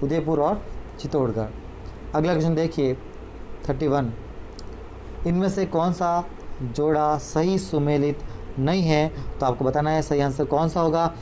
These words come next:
ठीक है, थर्टी वन number question के अंदर देखिए, तो मित्रों, जय बांध पाली के अंदर,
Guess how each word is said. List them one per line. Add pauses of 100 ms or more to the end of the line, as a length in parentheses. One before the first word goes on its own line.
(300)
ठीक
है, (1040)
थर्टी (480)
वन
number
question
के
अंदर
देखिए, (400)
तो
मित्रों, (680)
जय
बांध (280)
पाली
के
अंदर,